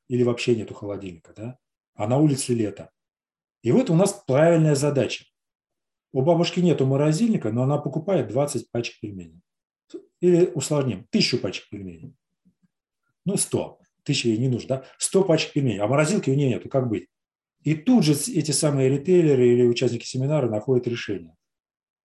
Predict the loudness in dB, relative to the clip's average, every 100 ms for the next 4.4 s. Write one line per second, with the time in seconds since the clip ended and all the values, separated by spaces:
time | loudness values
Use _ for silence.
0 | _ _ _ _ _ _ _ _ _ _
1 | -4 -2 -2 -2 -2 -4 -8 _ _ -4
2 | 0 0 0 0 -2 -2 -2 -4 -8 -12
3 | -10 -14 -16 -10 -4 -2 -2 -2 -4 -4
4 | -8 -10 -12